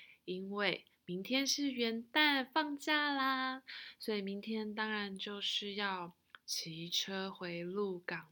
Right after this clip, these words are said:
的日子啦。然后已经跟朋友约好了，明天大约是五点半左右会在西滨的林口发电厂那边集合。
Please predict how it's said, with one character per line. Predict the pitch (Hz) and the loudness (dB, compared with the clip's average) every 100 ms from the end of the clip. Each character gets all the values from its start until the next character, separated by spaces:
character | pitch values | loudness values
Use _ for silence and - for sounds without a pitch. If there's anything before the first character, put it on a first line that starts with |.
| - | -8
的 | 170 | -6
日 | 165 175 202 | -4 -2 -4
子 | 185 - 175 | -6 -10 -10
啦。 | 165 165 165 165 170 180 _ _ - - - - - - | -6 -6 -6 -8 -10 -14 _ _ -20 -18 -14 -14 -14 -4
然 | 262 | 0
后 | 381 | 4
已 | 302 | 4
经 | 285 269 | 4 2
跟 | 277 262 | 2 2
朋 | 254 | 2
友 | 233 | 2
约 | 214 214 214 | 2 0 0
好 | 214 202 185 | -2 -2 -2
了， | 180 | -2
明 | 180 185 | -4 -8
天 | 190 208 196 | -6 -6 -6
大 | 202 190 185 | -4 -4 -4
约 | 180 180 | -4 -6
是 | 175 - 185 180 | -4 -4 -4 -6
五 | 185 202 | -8 -4
点 | 254 202 165 - | -2 -2 -4 -4
半 | - 269 214 | 2 2 0
左 | 185 - 165 | -6 -8 -8
右 | 170 185 185 | -8 -8 -8
会 | - 190 | -8 -8
在 | 180 - 180 170 170 | -6 -6 -4 -4 -6
西 | - - - 190 185 | -6 -6 -6 -10 -8
滨 | - 190 190 | -6 -4 -6
的 | 180 170 170 170 - - - - - | -8 -6 -6 -10 -12 -14 -12 -14 -12
林 | - 185 | -6 -6
口 | 196 202 | -4 -6
发 | 180 185 | -4 -4
电 | 190 196 | -4 -6
厂 | 185 175 165 | -6 -6 -8
那 | 170 | -10
边 | 175 180 185 | -6 -6 -8
集 | - 170 165 190 | -10 -8 -8 -8
合。 | - 180 170 196 | -6 -2 -2 -2